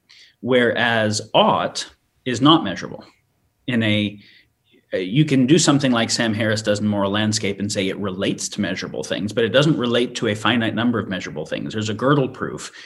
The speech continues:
that whatever finite number, there are some other things that we end up finding later that are also relevant to the thing that weren't part of the model that we were looking at. And so, um,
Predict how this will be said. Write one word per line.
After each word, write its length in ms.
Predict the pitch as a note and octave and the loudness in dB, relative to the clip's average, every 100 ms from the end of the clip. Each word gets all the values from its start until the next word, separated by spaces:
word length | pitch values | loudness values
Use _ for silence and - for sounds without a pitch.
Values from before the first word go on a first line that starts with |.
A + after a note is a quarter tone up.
| - | -10
that 80 | - | -2
whatever 260 | A2+ C3 C3 | 2 2 2
finite 400 | C3 B2+ A#2+ G#2 | 2 2 2 2
number, 320 | A#2+ A#2 F2 | 0 0 0
there 180 | G2+ G#2 | 0 0
are 60 | |
some 200 | G#2 B2+ | 0 0
other 180 | B2+ A#2 | 0 -2
things 320 | A2+ G#2 G#2+ | -2 -2 0
that 120 | A2 - | 0 -2
we 120 | A2+ | 0
end 120 | A2 | 0
up 100 | G2 | 0
finding 320 | - G#2 G#2 | 0 0 0
later 300 | G2+ G#2+ G2 | 0 0 -2
that 120 | F#2 | -2
are 100 | F#2+ | 0
also 280 | G2 G#2 A2 | 0 0 -2
relevant 440 | F#2+ G2+ G#2+ A2+ D3+ | 0 -2 -2 -4 -4
to 80 | |
the 100 | C3+ | -4
thing 200 | A2 D3 C3 | 0 2 2
that 100 | E2 | 2
weren't 220 | G#2 - | -2 -2
part 180 | A2+ G#2 | -2 -2
of 80 | |
the 80 | G2+ | -2
model 440 | G2 F#2+ F#2 E2+ - | -4 -2 -4 -6 -8
that 140 | F2 - F2 - - | -10 -8 -12 -12 -6
we 100 | G#2+ | -4
were 140 | F2+ | -2
looking 300 | F2+ - - | -4 -6 -12
at. 160 | A1 - _ _ - - - - - - _ | -12 -14 _ _ -20 -20 -20 -20 -20 -20 _
And 260 | B2+ B2 A#2 | 0 2 2
so, 640 | - B2 A#2+ A#2 A2+ A2 - _ _ _ _ _ - | 4 6 8 6 4 -4 -16 _ _ _ _ _ -2
um, 800 | B2 A2+ A2+ A2 G#2 G2+ G2+ | 2 4 4 4 4 2 -4